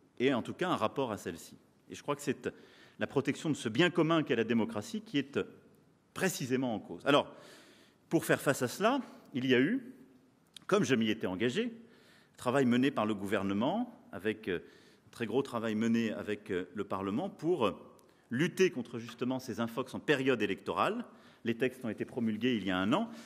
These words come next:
Et je veux croire sur ce sujet, compte tenu des limites qui sont définies, qu'il n'est pas une menace pour votre profession, parce que il s'inscrit dans un temps et avec des procédures, et en particulier le contrôle du juge, qui évite tout arbitraire,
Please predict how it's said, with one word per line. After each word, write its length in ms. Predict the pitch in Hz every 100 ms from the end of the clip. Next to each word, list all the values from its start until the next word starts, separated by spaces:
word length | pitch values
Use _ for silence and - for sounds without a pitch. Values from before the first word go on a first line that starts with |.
| - - -
Et 60 | 117
je 100 | 147
veux 80 |
croire 240 | 226 214 165
sur 140 | 117
ce 100 | -
sujet, 500 | 113 196 214 247 139 - - - _ _
compte 200 | - 214
tenu 240 | 208 196 196
des 120 | 139
limites 480 | 151 247 277 - - - - - _
qui 80 | -
sont 140 | 123
définies, 420 | 98 - 190 269
qu'il 1000 | 226 143 - - - - _ _ - 139
n'est 100 | 180
pas 240 | 196 262 160
une 120 | 98
menace 340 | 95 87 80
pour 140 | - 87
votre 120 | 85
profession, 380 | - - 90 127
parce 180 | 160 -
que 200 | 165 - - - _ _ _ _ _ _ _ _ _ -
il 100 | 139 131
s'inscrit 460 | 185 165 - 160
dans 260 | 131 143 160
un 80 | 185
temps 260 | - 151
et 60 | 120
avec 180 | 104 90
des 80 |
procédures, 720 | 98 - 175 - 147 131 117 95
et 80 | 113
en 100 | 127
particulier 720 | - - 160 220 233 240 135
le 100 | 104
contrôle 380 | - 226 - 190
du 100 | 202
juge, 320 | 226 254 -
qui 80 | 175
évite 300 | 170 123 -
tout 100 | 151
arbitraire, 540 | 90 98 160 226 247